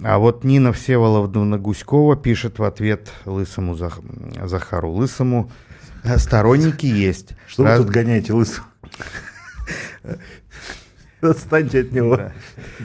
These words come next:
Speaker 1: Э, «Сторонники есть. Разве свобода слова не предполагает анархизм?» Предполагает. Действительно,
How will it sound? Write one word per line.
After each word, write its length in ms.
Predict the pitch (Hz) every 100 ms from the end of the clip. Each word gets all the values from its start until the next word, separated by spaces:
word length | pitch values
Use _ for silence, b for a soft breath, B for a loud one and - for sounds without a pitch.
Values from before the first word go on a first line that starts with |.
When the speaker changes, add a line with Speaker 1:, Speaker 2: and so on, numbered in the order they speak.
| 110 B
Speaker 1:
Э, 400 | 92 87 82 85
«Сторонники 640 | - 110 117 110 110 123
есть. 240 | 156 -
Разве 260 | 110 107 98
свобода 460 | - 107 104 101
слова 340 | 98 - 107 95
не 220 | 101 107
предполагает 800 | - 95 - 95 92 123 151 147
анархизм?» 560 | 98 95 76 101 85 82
Предполагает. 760 | 92 - - 92 87 87 82
Действительно, 760 | 82 82 - 123 120 117 113